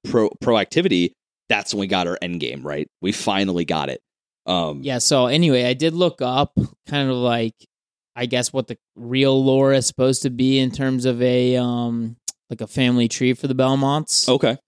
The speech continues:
Speaker 2: 'Cause I was like, "Did he have a kid for real?"
Speaker 1: Oh,
Speaker 2: You know,
Speaker 1: right, right, right.
Speaker 2: uh, what's his face? Uh, Trevor.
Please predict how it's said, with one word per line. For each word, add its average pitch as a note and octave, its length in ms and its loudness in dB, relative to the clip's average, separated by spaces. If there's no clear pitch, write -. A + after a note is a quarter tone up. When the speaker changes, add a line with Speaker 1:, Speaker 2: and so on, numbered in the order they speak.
Speaker 2:
'Cause B2+ 80 -8
I B2 120 2
was B2 140 0
like, A#2 220 -2
"Did A#2+ 160 -6
he A#2 60 -2
have A#2 240 -4
a B2+ 80 -2
kid A#2+ 340 -4
for A#2+ 160 -4
real?" A#2+ 460 2
Speaker 1:
Oh, A2 160 -2
Speaker 2:
You B2+ 80 4
know, B2+ 60 4
Speaker 1:
right, B2 160 4
right, A#2 100 4
right. A#2+ 220 4
Speaker 2:
uh, A#2 40 -4
what's A#2 240 -6
his B2 160 -8
face? C#3+ 520 -6
Uh, A#2+ 260 -12
Trevor. C3+ 460 -2